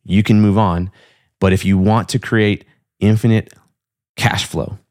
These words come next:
you have to believe that it comes from infinite creativity, not from your time alone. All right.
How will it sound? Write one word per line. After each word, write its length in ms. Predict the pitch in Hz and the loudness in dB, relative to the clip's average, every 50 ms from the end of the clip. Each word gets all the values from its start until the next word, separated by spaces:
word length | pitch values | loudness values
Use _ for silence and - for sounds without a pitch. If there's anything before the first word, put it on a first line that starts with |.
| _ _ _ _ _ - | _ _ _ _ _ -6
you 100 | - 90 | -4 -4
have 300 | - - - 87 - - | -2 -2 -4 -4 -4 -2
to 80 | 117 | -2
believe 320 | 101 107 101 101 95 95 90 | 0 0 0 0 0 -2 -2
that 120 | 92 90 | -2 -4
it 120 | 87 - | -4 -6
comes 280 | - - - 98 98 98 | -6 -4 -4 -2 -2 -2
from 160 | - - 85 - | -4 -6 -6 -4
infinite 260 | - 92 87 90 90 | -6 -6 -4 -4 -6
creativity, 540 | - - - 85 87 - - 90 85 90 87 | -6 -6 -8 -10 -8 -6 -6 -4 -4 -4 -2
not 400 | 87 85 87 87 87 87 82 - | -2 -2 -2 0 -2 -2 -4 -6
from 280 | - - 92 90 87 87 | -8 -6 -4 -2 0 0
your 140 | 85 85 | 0 -2
time 400 | 87 - - - - 87 85 85 | -4 -6 -8 -6 -4 -2 -2 -2
alone. 420 | 82 82 82 82 85 85 85 87 - _ _ - - - - - - - - | -2 -2 -4 -4 -6 -6 -6 -8 -10 _ _ -18 -16 -16 -16 -16 -18 -8 -4
All 60 | - 90 | 0 0
right. 180 | 90 90 - | 2 0 0